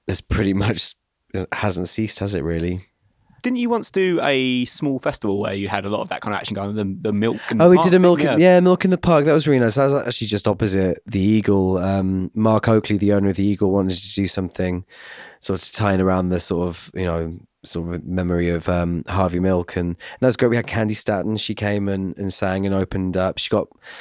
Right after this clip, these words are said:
Speaker 1: hit by a <laughs> flying umbrella. It was, like, the, the calmest day of the year, not a cloud in the si-, sky, but some sort of freak wind just picked up some, some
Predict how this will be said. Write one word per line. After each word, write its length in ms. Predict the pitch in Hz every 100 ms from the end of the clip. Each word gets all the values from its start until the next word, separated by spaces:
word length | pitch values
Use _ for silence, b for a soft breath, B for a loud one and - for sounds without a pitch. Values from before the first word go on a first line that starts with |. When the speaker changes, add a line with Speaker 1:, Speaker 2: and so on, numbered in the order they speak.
| B B B B
Speaker 1:
hit 240 | - 131 -
by 140 | 120
a 60 | 113
<laughs> 20 |
flying 480 | - 139 127 127 120
umbrella. 640 | 113 113 113 110 104 104 B B B B
It 140 | B 127
was, 100 | 131
like, 140 | 131
the, 100 | 143 -
the 100 | 127
calmest 500 | - 156 156 143 -
day 200 | 131 120
of 80 |
the 60 | 113
year, 120 | 117
not 120 | 117 107
a 20 |
cloud 300 | 127 120 117
in 60 |
the 60 | 107
si-, 320 | - 113 110
sky, 340 | - 110 110 98
but 120 | 98
some 140 | 113
sort 160 | 107 104
of 60 | -
freak 400 | 117 113 - - _ -
wind 380 | 101 113 110 101
just 200 | 98 -
picked 200 | 107 107
up 100 | 85
some, 400 | 107 98 95 85
some 260 | 107 101